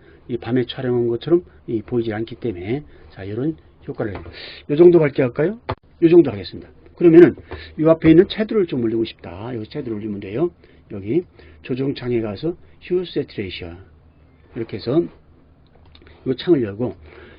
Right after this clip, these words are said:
요 채도를 올릴 건데 다른 데는 채도가 아마 거의 없을 겁니다. 여기서 올리게 되면은 이 불빛이 좀 올라가지 않을까 이 생각이 되는데 여기서 여기 있는 이 도구를 클릭을 하고 이 스포이드를 갖다가 이 풀을 딱 찍을게요.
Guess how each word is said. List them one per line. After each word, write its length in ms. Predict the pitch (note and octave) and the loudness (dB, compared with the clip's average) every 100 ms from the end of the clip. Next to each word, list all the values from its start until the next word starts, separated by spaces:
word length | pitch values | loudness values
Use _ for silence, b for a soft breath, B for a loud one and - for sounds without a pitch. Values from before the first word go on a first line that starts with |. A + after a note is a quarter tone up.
| - | 0
요 360 | D#3+ F3+ F#3+ F3 | 6 6 6 2
채도를 600 | - F#3 E3+ D#3 C#3+ D3+ | -2 4 6 6 2 0
올릴 180 | B2+ B2+ | 0 0
건데 200 | B2+ A#2 | -2 -2
다른 200 | C3 E3+ | -2 0
데는 140 | G3 | 0
채도가 280 | F3+ D#3+ C#3 | -2 0 0
아마 120 | A#2+ | 0
거의 280 | - A2+ A2+ | 0 0 0
없을 200 | A2+ - | 0 -6
겁니다. 240 | G2+ F#2 | -8 -2
여기서 200 | A2+ A2+ | -2 2
올리게 220 | C3 C3+ | 2 2
되면은 380 | B2 A2+ A#2 C#3+ B B B B | 2 4 4 2 B B B B
이 60 | C3 | -6
불빛이 480 | - F3 F3+ F3 - | -4 -4 -2 -6 -4
좀 140 | C#3 | 0
올라가지 320 | A2 A2 A2 G#2 | 2 2 0 -6
않을까 300 | G#2 A2 G2+ | -8 -8 -8
이 60 | |
생각이 360 | F2 A2+ G2+ F#2+ | -6 -6 -6 -8
되는데 460 | G2 F#2 G#2+ G#2 B B B B - | -8 -4 -4 -4 B B B B -6
여기서 440 | B2+ A#2 G#2+ C#3 G3+ _ _ - | -4 -2 -2 -4 -4 _ _ -6
여기 220 | A#2 A#2 | 0 2
있는 320 | G2+ A2+ F#2+ - _ - | 2 0 -2 -8 _ -14
이 80 | A2+ | -6
도구를 440 | B2+ B2 C3+ G3+ - | -4 -2 0 -2 -6
클릭을 340 | - G3 D#3+ G2+ | -10 -6 -6 -6
하고 340 | F2+ - D3 - _ _ b b b _ - | -10 -8 -8 -10 _ _ b b b _ -14
이 100 | G#2+ | -14
스포이드를 520 | - - F#3+ E3 B2 | -14 0 4 4 2
갖다가 260 | G2 - C3 | -4 -6 -8
이 80 | A#2 | -8
풀을 300 | - F#3 B2+ | -6 -6 -6
딱 160 | C3+ A#2+ | -10 -12
찍을게요. 480 | F3 D3+ - E2+ | -6 -6 -6 -14